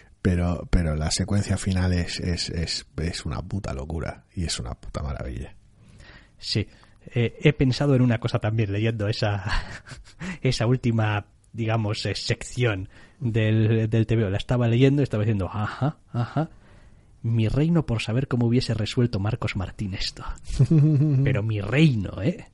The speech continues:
Speaker 1: A saber.
Speaker 2: Eh, que conste que es fantástico, ¿eh? Tal y como está. Quiero decir, es, es además de un, es uno de esos casos en los que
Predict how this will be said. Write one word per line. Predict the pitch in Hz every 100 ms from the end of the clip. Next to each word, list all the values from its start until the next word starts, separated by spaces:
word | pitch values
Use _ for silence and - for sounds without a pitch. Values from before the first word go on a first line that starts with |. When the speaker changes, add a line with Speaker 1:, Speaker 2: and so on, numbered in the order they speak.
| -
Speaker 1:
A | - 101
saber. | - 85 - - - -
Speaker 2:
Eh, | 135 127 117 -
que | 113
conste | 123 135 - 156
que | 143 123 127
es | 135
fantástico, | - 135 131 117 - 104 98
¿eh? | 185
Tal | 120 117
y |
como | 120 110 104
está. | - 98 -
Quiero | 104
decir, | 98 107
es, | 117 135 -
es | - 139 - - - -
además | - 113 113 143 131
de | 120
un, | 135 135 131 131 131 123 117 - - - - -
es | 196 -
uno | 214
de | 202
esos | 170 -
casos | 202 196 151
en |
los | 131 127
que | 131